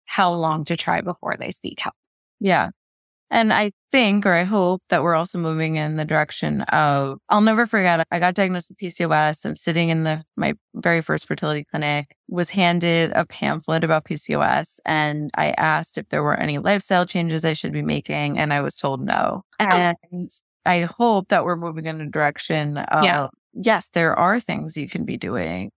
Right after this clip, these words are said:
Speaker 2: in addition to the medical intervention, 'cause it can be both and, right? Like, it doesn't have
Speaker 1: Yeah.
Speaker 2: to be holistic.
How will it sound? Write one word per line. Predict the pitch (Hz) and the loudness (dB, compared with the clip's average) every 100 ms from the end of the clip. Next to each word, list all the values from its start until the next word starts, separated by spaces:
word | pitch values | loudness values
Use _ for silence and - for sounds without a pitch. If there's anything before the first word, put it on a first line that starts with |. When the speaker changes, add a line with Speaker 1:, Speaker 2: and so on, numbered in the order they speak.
| _ _ _ | _ _ _
Speaker 2:
in | 175 165 | -2 0
addition | 156 147 151 - 127 | -2 -4 -6 -4 -6
to | - 160 131 135 131 - - _ - | -6 -6 -4 -6 -8 -12 -14 _ -8
the | |
medical | - - - - | -4 -2 -4 -6
intervention, | - - 160 - 180 180 175 - 123 - - _ _ _ | -6 -8 -6 -4 -4 -4 -4 -2 -2 -4 -8 _ _ _
'cause | 214 214 | 0 0
it | |
can | 247 233 | 2 4
be | 214 | 4
both | 180 170 - - | 2 0 -2 -4
and, | 151 - - | -4 -4 -4
right? | 156 160 | 0 0
Like, | 170 165 | 0 -2
it | 165 | -2
doesn't | 170 170 | -2 -2
have | 175 165 | 0 2
Speaker 1:
Yeah. | - | 2
Speaker 2:
to | - - _ _ _ | -2 -8 _ _ _
be | 175 | -2
holistic. | 165 160 160 - 160 156 | 2 2 0 -2 0 -2